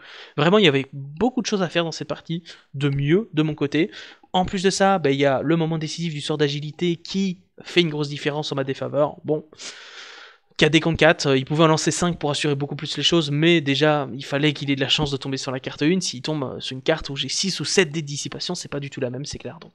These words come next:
euh, voilà, c'est, il a pris vraiment d'énormes risques, je trouve. Euh, je pense qu'il y avait nettement, euh, euh, plus sécure à, comme plan. Comme j'ai dit, mettre le, le Kulima, mais en tout cas, moi de mon côté, j'ai pas bien géré les choses non plus.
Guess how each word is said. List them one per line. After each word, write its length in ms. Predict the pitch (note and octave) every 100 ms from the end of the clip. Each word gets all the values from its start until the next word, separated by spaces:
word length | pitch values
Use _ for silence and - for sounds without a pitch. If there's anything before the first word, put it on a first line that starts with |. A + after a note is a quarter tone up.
| -
euh, 40 | - _ - - - -
voilà, 200 | D3+ C3
c'est, 340 | - - C3 C3
il 140 | B2+
a 60 | C#3
pris 180 | - E3
vraiment 480 | D3 E3+ G#3+ G3+
d'énormes 480 | E3 C#3 A3+ A#3 G3+
risques, 340 | F3+ F#3+ - E3+
je 120 | D3+
trouve. 320 | - D#3+ G3 -
Euh, 280 | A#2 A2 A2
je 100 | - -
pense 220 | C#3+ -
qu'il 280 | C#3 A#2+ B2
y 40 | -
avait 220 | - - _ _ _ -
nettement, 640 | G3 G3 F#3 F3+ F3+ D#3
euh, 180 | C#3 B2+ - - - _
euh, 100 | -
plus 200 | C#3 -
sécure 360 | E3 F3 - E3
à, 240 | C#3+ C3+
comme 220 | A#2+ D3+ D3+
plan. 320 | D3+ D#3 F#3+ F3+ E3+ _ _ _ - -
Comme 120 | C#3
j'ai 120 | C3+
dit, 120 | C#3 D3
mettre 160 | C#3+
le, 140 | C#3 B2
le 120 | B2+
Kulima, 320 | C#3+ C3 D3+
mais 180 | C#3 A2
en 40 |
tout 100 | -
cas, 120 | C#3
moi 100 | D3+
de 60 | C#3+
mon 60 | -
côté, 200 | - D#3
j'ai 120 | C#3
pas 300 | - F3 E3+
bien 240 | D3 D3+
géré 180 | D3+ C#3
les 80 | C3+
choses 180 | - C3
non 80 | B2
plus. 220 | -